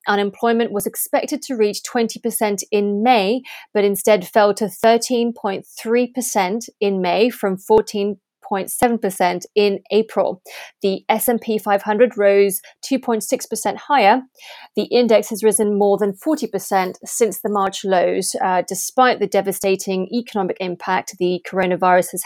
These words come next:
had and even the George Floyd protests. Hashtag Black Lives Matter.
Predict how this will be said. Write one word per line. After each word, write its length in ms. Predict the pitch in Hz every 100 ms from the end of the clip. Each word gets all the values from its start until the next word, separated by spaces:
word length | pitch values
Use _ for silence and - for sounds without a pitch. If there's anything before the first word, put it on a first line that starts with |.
| -
had 300 | 226 190 - - - - -
and 160 | 208 -
even 460 | 220 208 208 196 196 - 180
the 160 | 202 -
George 360 | - 202 190 -
Floyd 360 | - 196 185
protests. 800 | - 185 175 180 170 - - - - _ -
Hashtag 560 | 208 - - 196 190 - - -
Black 320 | 196 180 -
Lives 420 | 196 180 180 170 -
Matter. 540 | 185 170 - 165 156